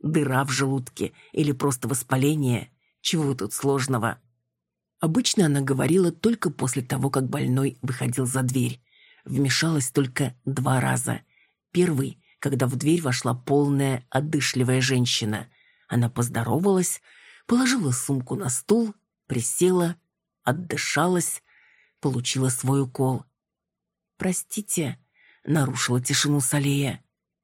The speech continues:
"Почему вы не лечитесь?" "Не лечусь?"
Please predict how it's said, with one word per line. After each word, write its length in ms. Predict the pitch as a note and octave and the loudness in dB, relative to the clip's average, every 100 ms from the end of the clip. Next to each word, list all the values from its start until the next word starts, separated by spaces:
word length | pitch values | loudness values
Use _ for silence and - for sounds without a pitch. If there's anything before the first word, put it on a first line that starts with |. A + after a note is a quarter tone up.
| _ _ - | _ _ -8
"Почему 420 | A3 - A#3+ B3+ | -4 0 2 2
вы 120 | G#3 | 2
не 140 | E3+ E3+ | 2 2
лечитесь?" 720 | D#3+ D3+ D3 - D3+ - - _ _ _ _ _ _ _ _ | 0 -2 -4 -4 -4 -4 -8 _ _ _ _ _ _ _ _
"Не 240 | - C3+ C#3 | -4 -2 -2
лечусь?" 640 | B2+ A#2+ - E3+ A3+ - | -4 -4 -2 0 0 -4